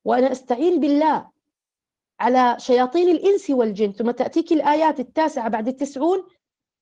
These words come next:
إلى الآية الرابعة عشر بعد المائة. فإذا جاءت ساعة الحقيقة فأشرف الكافر على الموت، ماذا سيطلب من الله؟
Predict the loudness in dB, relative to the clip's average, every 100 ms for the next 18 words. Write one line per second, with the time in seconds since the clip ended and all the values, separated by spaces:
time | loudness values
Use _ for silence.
0 | _ 0 2 2 2 2 2 2 2 2
1 | 2 2 0 0 0 0 0 -2 -4 -12
2 | _ _ _ _ _ _ _ -4 0 2
3 | 2 2 0 -2 0 0 0 -2 -4 -2
4 | -2 -2 -4 -6 -12 _ _ _ _ -2
5 | -2 -2 -2 -2 0 0 0 0 2 2
6 | 2 0 -4 _ _ 0 2 4 2 0
7 | -2 -2 -2 0 0 0 0 -2